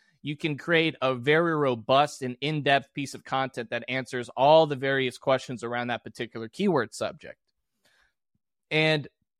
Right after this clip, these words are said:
if you make it really in-depth and really informative and structured in a way that's easy to digest from Google and easy to, to read and understand for users, then that not only increases your chance of ranking for particular qu-,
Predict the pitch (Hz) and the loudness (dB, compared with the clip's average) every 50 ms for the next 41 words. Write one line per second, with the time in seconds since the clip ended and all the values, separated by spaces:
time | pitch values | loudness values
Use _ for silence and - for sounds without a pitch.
0 | _ - 175 170 151 - 156 165 160 165 180 202 202 - 175 131 120 127 147 170 | _ -2 0 0 0 0 0 2 4 6 6 4 4 2 -2 -2 -2 -2 -2 0
1 | 175 170 165 - 135 135 127 110 143 147 147 135 - - 131 127 127 135 135 135 | 0 -2 -2 -4 -4 -6 -4 0 2 2 2 2 0 -6 -8 -6 -4 -4 -4 -4
2 | 127 120 110 - - 151 165 180 170 143 127 117 110 110 110 - _ _ _ _ | -6 -8 -12 -10 -4 -2 0 0 0 0 -2 -2 -4 -6 -8 -12 _ _ _ _
3 | _ _ _ _ _ _ _ - 143 139 127 - - - - 175 190 - - - | _ _ _ _ _ _ _ -6 -6 -6 -6 -8 -6 0 2 2 2 2 0 -4
4 | 156 131 127 123 120 - _ _ _ _ _ _ _ _ 156 147 147 135 135 139 | -4 -2 -2 -4 -8 -14 _ _ _ _ _ _ _ _ -2 -2 0 0 0 0
5 | 139 135 135 127 127 - - - 156 156 147 135 147 139 139 123 131 123 123 120 | 0 0 0 -2 -4 -6 -8 -6 -6 -6 -4 -4 -6 -6 -4 -2 -2 -2 -2 -2
6 | 113 131 123 127 120 - - - _ - 127 123 120 123 131 147 147 131 135 131 | -2 -2 0 0 -2 -4 -10 -20 _ -10 -10 -8 -8 -6 -4 -4 -2 -2 -2 -2
7 | 127 127 131 - 143 151 147 131 135 135 113 - - 123 120 117 117 113 107 - | -2 -2 -4 -6 -6 -6 -6 -6 -8 -10 -10 -8 -6 -4 -4 -4 -6 -6 -10 -14
8 | _ _ - - 120 117 117 123 143 151 151 143 139 135 127 117 120 127 123 127 | _ _ -10 -8 -8 -6 -4 0 2 2 2 2 2 0 -2 -4 -2 -2 -2 -2
9 | 120 123 - - - 135 127 127 117 - - 117 117 117 131 156 170 156 - 120 | -4 -6 -8 -4 -2 -2 -2 -2 -4 -6 -8 -8 -8 -6 -4 -4 -4 -4 -4 -4
10 | 113 113 120 117 - - _ _ _ _ _ _ _ _ _ _ _ _ _ - | -4 -4 -6 -8 -12 -18 _ _ _ _ _ _ _ _ _ _ _ _ _ -4
11 | 127 151 156 165 160 160 160 160 156 143 131 156 151 147 147 165 180 202 196 190 | 2 4 6 6 6 4 2 0 -2 0 2 2 2 4 4 4 4 6 6 4
12 | 180 175 170 160 143 139 135 113 - - 156 151 143 - 147 135 117 131 131 120 | 4 2 0 0 0 -2 -2 -4 -4 -4 -2 -2 -4 -4 -6 -8 -6 -6 -6 -6
13 | - - 139 135 131 - - - 120 120 117 123 131 147 160 - - 147 127 - | -6 -4 -4 -4 -4 -4 -6 -8 -8 -6 -4 -4 -2 -2 -2 -4 -6 -8 -6 -4
14 | - 123 120 - 113 - 135 127 - - 123 120 113 - - - | -6 -6 -6 -8 -6 -4 -4 -4 -4 -4 -6 -6 -6 -10 -18 -20